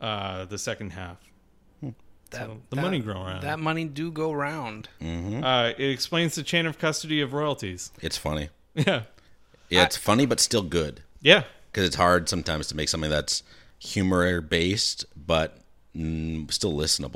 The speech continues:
Speaker 1: It's two minutes long.
Speaker 2: Thank God.
Speaker 1: Yeah.
Speaker 3: I don't like the money go round.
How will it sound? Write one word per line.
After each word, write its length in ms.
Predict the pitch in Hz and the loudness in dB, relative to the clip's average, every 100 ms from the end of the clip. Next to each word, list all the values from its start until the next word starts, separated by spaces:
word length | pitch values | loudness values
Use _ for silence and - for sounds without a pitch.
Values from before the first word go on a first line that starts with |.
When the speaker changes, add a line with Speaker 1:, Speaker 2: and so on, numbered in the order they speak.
| 50 | -10
Speaker 1:
It's 20 | |
two 180 | - 175 | -4 0
minutes 300 | 160 143 - | 2 0 -2
long. 140 | 92 85 _ _ - _ _ | -10 -14 _ _ -20 _ _
Speaker 2:
Thank 160 | - 78 | -4 -4
God. 140 | - - - | -6 -16 -12
Speaker 1:
Yeah. 220 | 117 95 95 | -10 -4 2
Speaker 3:
I 140 | 160 | 4
don't 200 | 190 185 | 4 4
like 220 | 160 156 | 2 2
the 80 | 139 | -2
money 200 | 127 120 | -4 -6
go 100 | 113 | -8
round. 400 | 110 107 107 107 | -6 -6 -8 -12